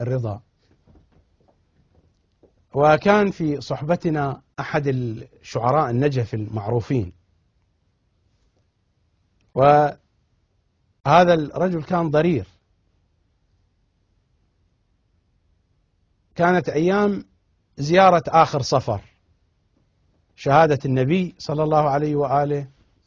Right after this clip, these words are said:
وشهادة الإمام الحسن، وشهادة الإمام الرضا، زيارة معروفة من الزيارات المهمة في إيران. وكان هذا ال-،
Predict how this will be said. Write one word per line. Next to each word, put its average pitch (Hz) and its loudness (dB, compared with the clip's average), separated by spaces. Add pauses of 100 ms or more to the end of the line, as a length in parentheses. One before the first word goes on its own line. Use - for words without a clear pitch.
(1600)
وشهادة 127 0
الإمام 156 0
الحسن، 143 -6 (120)
وشهادة 131 -4
الإمام 151 -2
الرضا، 139 -2
زيارة 214 4
معروفة 170 0
من 151 -2
الزيارات 151 2
المهمة 165 0 (1700)
في 160 -4
إيران. 135 4 (2500)
وكان 202 4
هذا 220 8
ال-، 180 -4